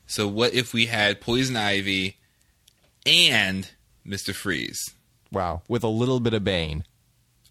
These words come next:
Speaker 1: Oh, that's so good. Yeah. Yeah, redo Bane. Man, that'd be so great. But we don't want Bane to take up too much of screen time. So let's just have him be like a henchman to Poison Ivy.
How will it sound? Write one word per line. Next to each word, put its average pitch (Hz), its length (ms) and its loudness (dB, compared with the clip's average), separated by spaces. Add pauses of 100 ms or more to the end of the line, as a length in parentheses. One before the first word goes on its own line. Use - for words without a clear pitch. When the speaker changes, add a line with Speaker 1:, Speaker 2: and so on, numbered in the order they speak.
(100)
Speaker 1:
Oh, 196 220 6
that's 165 200 4
so 170 180 6
good. 143 480 4
Yeah. 151 440 6 (240)
Yeah, 175 240 4
redo 180 520 2
Bane. 156 440 4
Man, 160 320 6
that'd 160 200 4
be 131 80 2
so 123 200 2
great. 98 320 2 (140)
But 165 120 2
we 208 100 4
don't 233 140 4
want 156 260 2
Bane 147 260 4
to 131 80 2
take 131 240 2
up 104 200 0
too 151 280 0
much 110 540 0 (500)
of 104 200 -2
screen 107 280 0
time. 104 160 0
So 127 100 -2
let's 175 140 2
just 165 140 0
have 147 200 2
him 135 140 -2
be 120 120 -2
like 113 140 2
a 101 60 4
henchman 107 560 -4
to 104 120 -8
Poison 95 360 -2
Ivy. 73 460 -6